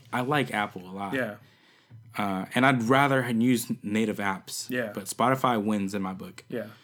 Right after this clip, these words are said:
Speaker 2: for sure.
Speaker 1: Um, do you wanna, like, explore, like, rock too, or is it just, like,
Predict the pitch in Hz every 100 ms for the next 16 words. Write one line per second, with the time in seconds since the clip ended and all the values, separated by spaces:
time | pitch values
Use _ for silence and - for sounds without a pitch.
0 | _ 123 110 113 104 - _ _ 107 104
1 | 95 95 98 _ - - - _ _ _
2 | _ - - _ _ _ _ - 113 123
3 | 131 135 123 107 104 101 107 - 110 95
4 | 92 101 107 120 - 139 147 113 98 95
5 | 92 - 95 90